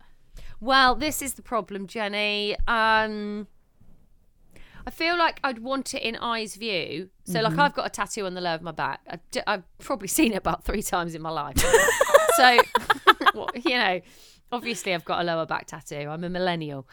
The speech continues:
Speaker 2: Yeah.
Speaker 1: Um, that's fine.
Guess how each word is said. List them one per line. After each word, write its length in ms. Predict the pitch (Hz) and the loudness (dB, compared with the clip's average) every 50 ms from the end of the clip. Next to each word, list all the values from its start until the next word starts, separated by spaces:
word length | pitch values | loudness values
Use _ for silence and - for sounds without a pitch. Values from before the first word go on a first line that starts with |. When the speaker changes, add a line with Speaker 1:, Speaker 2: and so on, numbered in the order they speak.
| - - - | -20 -14 -10
Speaker 2:
Yeah. 340 | 320 - - 226 226 226 233 | -4 4 6 8 8 10 8
Speaker 1:
Um, 240 | 233 220 220 220 - - - - - - - - _ _ _ _ _ - | 6 4 0 -6 -10 -14 -18 -20 -20 -20 -20 -20 _ _ _ _ _ 4
that's 300 | 285 392 480 494 - - | 6 6 6 6 4 0
fine. 480 | - 247 196 170 165 165 208 254 311 | 4 4 6 6 6 4 2 0 -4